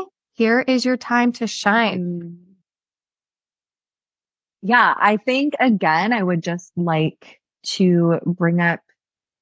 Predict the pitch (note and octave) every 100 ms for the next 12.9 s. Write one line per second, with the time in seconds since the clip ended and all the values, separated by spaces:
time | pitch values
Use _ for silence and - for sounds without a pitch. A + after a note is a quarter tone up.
0 | - F#3+ F3+ F3+ E3+ F3 F3 F3 D#3+ D#3
1 | D#3+ D3+ D#3+ D#3 E3 D#3 D3+ D#3 E3+ E3
2 | - D3+ D3+ _ _ F3 E3 - - E3+
3 | D#3+ D3+ D3 D#3 _ _ _ F3 - -
4 | D#3+ - - - - _ - F#3 F3 F3
5 | F#3 _ _ _ _ _ _ _ _ _
6 | _ _ _ _ _ - E3+ E3+ - -
7 | G3 G3+ - E3+ F3 - D#3+ D#3 - E3+
8 | E3 E3+ E3+ F#3 E3 D#3 E3+ E3 D#3+ D#3
9 | - D#3 D3 D3 _ - D#3 D3+ D3+ F#3+
10 | B3 - D3 - D#3 - _ D#3+ D#3+ -
11 | - _ _ _ - F3 E3+ D#3+ D#3+ D#3+
12 | - E3+ D#3+ E3+ E3+ E3 D#3+ -